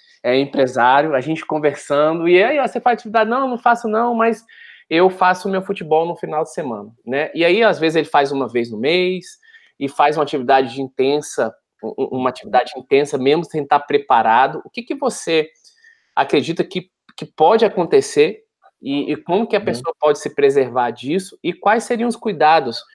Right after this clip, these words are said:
Speaker 1: Porque, ô, como a gente tá falando aqui com muitos empreendedores online, né? Pessoas que trabalham do computador, sentada.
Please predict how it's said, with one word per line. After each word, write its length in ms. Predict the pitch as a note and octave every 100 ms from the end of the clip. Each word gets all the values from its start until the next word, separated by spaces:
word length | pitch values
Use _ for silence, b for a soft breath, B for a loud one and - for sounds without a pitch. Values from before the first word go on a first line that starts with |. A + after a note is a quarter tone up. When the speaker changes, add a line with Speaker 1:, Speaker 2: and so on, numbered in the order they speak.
| b b b _ -
Speaker 1:
Porque, 680 | C3+ - D#3 D#3 C#3+ - - _ -
ô, 140 | B2
como 220 | - D#3+
a 40 | E3
gente 180 | E3
tá 120 | - D3
falando 340 | D#3+ C#3+ C#3+
aqui 160 | C#3 C#3
com 120 | C3
muitos 340 | C#3 F#3 F#3+
empreendedores 720 | E3 D#3+ D3 C#3+ B2+ C#3 C#3 C#3+
online, 580 | D#3 B2+ A#2 A2 G#2
né? 200 | G2+ A#2+ - _ _ _
Pessoas 400 | - C#3+ - C#3+
que 100 | C#3+
trabalham 680 | - C#3+ A#2+ B2+ C3+ C#3+ C#3+
do 120 | C3
computador, 680 | - D3 - D3 B2 B2+ A#2+
sentada. 800 | - C#3+ C3+ B2+ A#2+ A#2 A2+ F#2